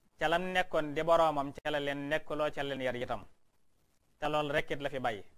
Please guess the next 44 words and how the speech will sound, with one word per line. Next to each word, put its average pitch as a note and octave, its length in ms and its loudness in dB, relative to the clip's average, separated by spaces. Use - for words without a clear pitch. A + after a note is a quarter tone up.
Kon C#3 140 -2
mooy C#3 220 -2
sunu D#3+ 220 -4
ndono. D#3 240 0
Te D3 100 -2
li G3+ 120 2
sunu G#3 280 -4
wëtteef F3 260 2
nag C#3+ 140 -4
mooy C#3+ 200 -2
sàmm D3+ 380 -2
ndono C#3 260 -2
lool C3+ 240 0
yi C#3+ 100 -2
ba D3 160 -2
jofal D#3 280 -2
ko C#3 120 -4
ci D3 120 -6
ngën C#3 200 -6
jaa C3 100 0
rafete B2 260 -8
anam. G#2+ 220 -8
Gannaaw D#3 200 4
sëriñ F#3 260 0
moom D3+ 280 -2
bi D#3+ 80 -2
nga F3+ 60 -6
ko F#3+ 100 -2
gisee, F3 220 0
bu D#3 120 -2
ñu F3 80 -6
ko F3+ 80 -4
noppee E3 320 -4
gis D3 140 -6
la, D3+ 120 -6
tëlu, E3+ 160 0
tëlu E3+ 180 -2
fi E3+ 120 -6
dara F#3+ 400 2
lu E3+ 140 -4
du G#3 100 0
boroomam F#3 400 4
ak E3 80 -4
Yonent F#3 180 -2